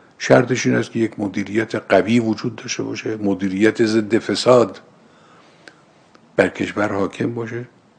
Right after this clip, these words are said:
و یه برنامهٔ جامع اقتصادی هم وجود داشته باشه. اگر باشه، از این ظرفیت‌هایی که هست می‌توان استفاده کرد. همین حالا به نظر کارشناسان بانک جهانی،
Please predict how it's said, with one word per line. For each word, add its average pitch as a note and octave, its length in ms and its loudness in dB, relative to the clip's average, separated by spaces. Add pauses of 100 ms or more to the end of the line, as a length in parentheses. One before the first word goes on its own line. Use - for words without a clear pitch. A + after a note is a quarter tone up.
(280)
و G2+ 160 0
یه C#3 140 8
برنامهٔ A#2+ 540 2
جامع A#2 480 2
اقتصادی B2 760 0
هم A#2+ 180 -2
وجود F#2+ 260 0
داشته - 260 -4
باشه. - 220 -12 (100)
اگر G#2 240 -2
باشه، G#2 300 0
از A2 200 2
این A2 100 -4
ظرفیت‌هایی G2+ 580 -4
که G#2 220 -14 (420)
هست A2 340 0 (480)
می‌توان G2+ 480 0 (580)
استفاده F#2+ 560 0
کرد. - 160 -20 (280)
همین D3 300 8
حالا C3+ 600 10 (640)
به A2 120 4
نظر A2 680 6 (640)
کارشناسان G#2+ 1160 2
بانک A#2+ 360 2
جهانی، G#2+ 720 6